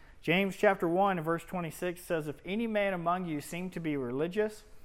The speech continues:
and bridleth not his tongue, but deceiveth his own heart, this man religion is in vain." That word vain really means useless, really means empty, really means pointless. I want you to think about everything that you do to serve God.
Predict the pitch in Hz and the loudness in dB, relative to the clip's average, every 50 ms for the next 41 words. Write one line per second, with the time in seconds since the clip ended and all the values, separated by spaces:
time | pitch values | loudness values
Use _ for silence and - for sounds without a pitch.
0 | - - - - - - 131 135 123 135 143 147 156 175 185 180 180 175 - 165 | -18 -20 -20 -18 -10 -8 -6 -6 0 4 6 6 8 6 6 4 0 -4 -2 0
1 | 156 151 156 139 139 135 117 - - - 202 180 156 131 120 120 127 123 - - | 0 0 0 0 -2 -6 -8 -10 -8 -4 -2 0 0 0 0 -2 -6 -8 -10 -16
2 | - - - - - - - 147 143 139 135 127 - 175 185 185 190 175 175 156 | -20 -20 -20 -20 -18 -4 -2 -2 0 0 -2 0 2 2 4 4 2 0 0 -2
3 | 143 156 160 180 202 190 151 151 147 147 139 254 - 147 151 - - 160 156 156 | 2 2 2 2 2 0 0 2 4 4 4 2 0 -2 -2 -2 -2 -2 0 0
4 | 151 139 131 127 127 135 156 160 147 143 131 127 107 123 127 131 123 113 107 107 | 0 0 0 0 2 2 0 0 0 -2 -4 -4 -4 -4 -6 -4 -4 -4 -4 -2
5 | 127 131 127 117 104 101 104 - - - - - - - - - - 185 202 233 | -2 -2 -2 -4 -4 -6 -10 -12 -16 -18 -20 -20 -20 -20 -20 -10 -6 -4 0 2
6 | 220 208 185 160 139 156 165 180 175 165 147 139 147 165 170 160 147 139 131 120 | 4 4 4 4 2 2 2 2 2 0 2 2 4 4 4 4 2 0 -2 -2
7 | 117 - - 110 127 147 175 180 - 196 185 180 180 - - - - - - - | -4 -6 -6 -2 0 0 0 0 0 -2 -2 -2 -2 -6 -14 -20 -20 -20 -20 -20
8 | - - 151 160 170 160 147 135 123 117 - - 151 165 180 175 - 185 165 165 | -12 -6 -2 0 0 2 0 0 -2 -4 -6 -8 -6 -6 -6 -4 -2 0 0 0
9 | 165 160 - - - - - - - 196 202 196 175 160 147 135 120 - - - | -2 -4 -10 -18 -20 -20 -20 -6 -2 0 2 2 2 0 -2 -4 -4 -8 -8 -4
10 | - 143 127 85 98 92 - - - - - - - - - - - - - - | -4 -2 -2 -4 -8 -12 -12 -14 -14 -16 -18 -20 -20 -20 -20 -20 -20 -20 -10 -6
11 | 220 233 - 254 214 196 165 190 185 180 180 165 156 151 151 151 170 196 208 208 | -4 -2 6 8 8 8 8 4 2 2 4 6 8 8 8 8 8 8 8 6
12 | 202 208 202 185 180 170 151 - 180 165 156 147 156 156 156 143 131 120 - 151 | 4 4 0 0 0 0 -2 0 0 0 2 2 2 2 2 2 0 -2 -2 0
13 | 135 131 127 123 - 123 113 107 98 98 | 0 0 -2 -2 -2 -2 0 0 -2 -4